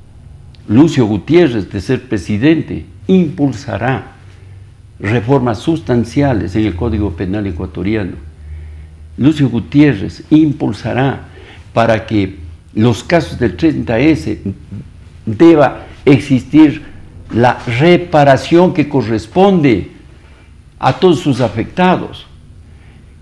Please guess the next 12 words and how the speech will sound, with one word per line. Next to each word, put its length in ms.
Que 80
el 140
treinta 360
S 260
nunca 800
más 440
vuelva 280
a 40
suceder 540
en 60
nuestro 240
país. 520